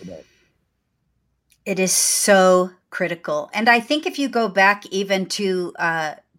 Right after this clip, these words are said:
Speaker 2: to that moment when Peter says, you know, uh, "But who do you say that I am?" And Peter blurts out, "You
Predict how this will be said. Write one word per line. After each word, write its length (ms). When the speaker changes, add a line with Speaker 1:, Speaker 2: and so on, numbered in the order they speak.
Speaker 2:
to 160
that 200
moment 420
when 460
Peter 520
says, 520
you 140
know, 180
uh, 140
"But 240
who 200
do 60
you 220
say 260
that 160
I 80
am?" 260
And 140
Peter 300
blurts 420
out, 240
"You 680